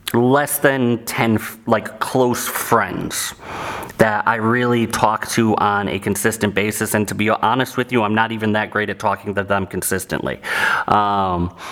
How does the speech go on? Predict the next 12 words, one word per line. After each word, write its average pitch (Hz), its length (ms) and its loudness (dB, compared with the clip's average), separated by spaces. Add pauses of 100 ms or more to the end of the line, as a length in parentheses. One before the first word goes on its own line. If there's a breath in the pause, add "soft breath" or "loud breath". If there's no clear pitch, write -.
(160 loud breath)
but 139 80 6
when 135 180 4
we 123 120 4
do 165 200 4
talk, 131 340 0
we 120 80 2
tend 123 200 2
to 127 80 2
talk - 280 0
for - 280 0
hours 107 420 2
about 98 400 0